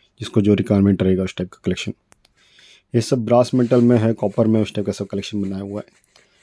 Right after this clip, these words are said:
तो वीडियो को start to end देखिएगा, सब कलेक्शन अभी ये ट्रेंडिंग, अभी सब रेडी स्टॉक में पड़ा हुआ है इस टाइप का कलेक्शन सब। क्वालिटी वाइज भी अच्छा है, बेस्ट क्वालिटी कलेक्शन आएगा इस टाइप का सब। ये सब all रजवाड़ी कलेक्शन आएगा, सब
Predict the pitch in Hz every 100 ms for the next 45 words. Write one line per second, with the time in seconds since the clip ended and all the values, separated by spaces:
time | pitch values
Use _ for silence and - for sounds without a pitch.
0 | _ _ 113 107 107 113 - 120 110 131
1 | 117 113 113 120 - 113 110 101 113 104
2 | 107 113 _ _ _ _ _ _ 117 104
3 | 104 107 107 101 104 98 104 113 - 117
4 | 107 101 98 92 95 92 98 95 98 95
5 | - 101 101 - _ - _ - - _
6 | 113 113 123 123 120 120 117 139 131 107
7 | - - 104 101 101 95 - 101 95 98
8 | - 95 95 107 - _ _ _ _ _
9 | _ _ _ _ _ _ _ _ - _
10 | _ _ _ _ _ _ _ _ _ _
11 | _ _ _ _ _ 123 113 131 123 131
12 | 147 120 117 113 117 117 110 101 - 95
13 | 95 95 104